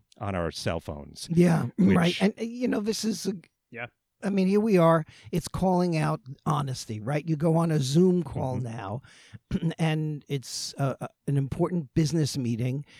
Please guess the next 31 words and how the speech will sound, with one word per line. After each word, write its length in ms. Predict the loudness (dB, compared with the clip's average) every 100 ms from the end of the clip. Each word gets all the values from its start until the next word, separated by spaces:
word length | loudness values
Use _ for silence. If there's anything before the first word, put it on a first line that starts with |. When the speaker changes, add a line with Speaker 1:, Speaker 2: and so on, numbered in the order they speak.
| -20 _ -4
Speaker 2:
And, 280 | 0 2 0
you 120 | 0
know, 100 | 2
the 100 | 2
baby 320 | 4 4 4
cries 460 | 0 4 4 4 2
and 120 | 0
the 40 | 0
dog 340 | 2 0 0
walks 280 | 0 -2 -2
by 260 | -2 0 0
in 100 | 0
the 60 |
background, 560 | 0 0 0 -2 -2 0
and 140 | 0
everybody 420 | 0 0 2 2 0
knows 260 | -2 -4
it's 100 | -6
okay, 380 | -8 -6 -6 -6 -4 -2
you 80 | 0
know, 140 | 2
and, 140 | 0 -2 -6 0
and 160 | 2
they 80 | 4
Speaker 1:
Yes. 100 | 2
Speaker 2:
see 120 | 0
you 220 | 0 0 -2 _ _ -14
sitting 380 | -2 0 2 2
there 280 | 2 0
in 240 | -2 -4 -4
your, 280 | -4 -6